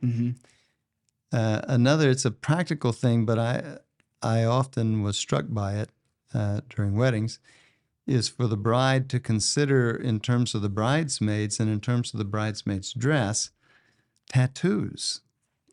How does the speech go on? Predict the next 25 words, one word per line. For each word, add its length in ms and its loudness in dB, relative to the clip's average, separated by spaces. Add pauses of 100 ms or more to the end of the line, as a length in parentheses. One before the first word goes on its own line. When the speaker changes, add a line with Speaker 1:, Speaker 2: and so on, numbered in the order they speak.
Speaker 1:
Hmm. 260 0
Speaker 2:
That's 280 -2
a, 100 2
<laughs> 200 -2
that's 180 0
a 80 0
reality 540 4
in 120 4
the 60 2
culture 380 0
that 160 0
we 100 2
live 220 4
in. 200 2 (1080)
Uh, 260 4
you 160 4
go 220 4
to 100 2
the 160 -2
trouble 480 2
of 100 0
having 360 2
these 220 0
really 280 2
nice 600 2